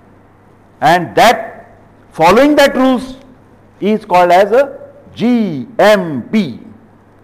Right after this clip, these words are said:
G M P. Remember this word, good manufacturing practices. G M P. Good manufacturing practices means the standardization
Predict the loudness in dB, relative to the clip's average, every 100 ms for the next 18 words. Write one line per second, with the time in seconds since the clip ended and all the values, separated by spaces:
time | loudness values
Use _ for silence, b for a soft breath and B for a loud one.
0 | _ _ _ _ -4 -2 -2 -4 -2 0
1 | 0 -2 -6 -4 -4 -4 -12 -20 _ _
2 | _ _ -4 -2 2 2 2 0 2 2
3 | 2 -6 -20 -20 -2 0 0 -4 -10 -20
4 | -20 _ _ -6 0 2 2 2 0 0
5 | 0 0 -6 -8 -2 -2 -2 -10 -12 -16
6 | -18 -20 -20 _ _ _ _ _ _ _
7 | _ _ -4 -4 -4 0 0 0 -4 -4
8 | -4 -4 -10 -16 -20 _ _ _ _ -4
9 | -2 -2 -4 -12 -20 _ _ _ _ -4
10 | -2 0 2 0 0 -2 -2 -6 -4 -2
11 | -2 -2 0 0 -2 -16 -20 -20 _ _
12 | _ _ -2 0 0 0 2 2 2 0
13 | -4 -14 -20